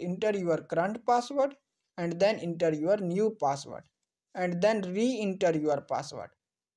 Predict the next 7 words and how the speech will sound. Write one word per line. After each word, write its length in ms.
and 260
click 320
on 180
save, 360
and 200
your 140
Skype 480